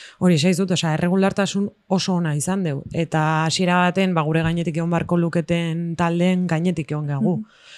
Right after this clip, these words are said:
Speaker 1: eta gainetik bukatu dugu. Eta
Speaker 2: Espero
Speaker 1: oso argi.
Speaker 2: zinuten.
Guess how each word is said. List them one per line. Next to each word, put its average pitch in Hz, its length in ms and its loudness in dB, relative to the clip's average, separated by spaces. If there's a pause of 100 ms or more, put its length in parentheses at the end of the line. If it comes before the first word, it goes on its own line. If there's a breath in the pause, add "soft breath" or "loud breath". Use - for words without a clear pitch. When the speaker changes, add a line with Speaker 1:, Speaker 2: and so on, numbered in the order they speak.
(100)
Speaker 1:
eta 160 180 -2
gainetik 151 320 0
bukatu 135 340 -4
dugu. 143 220 -4 (420)
Eta 156 80 -2 (140)
Speaker 2:
Espero 156 40 6
Speaker 1:
oso 156 180 4
argi. 147 180 2
Speaker 2:
zinuten. 185 240 -4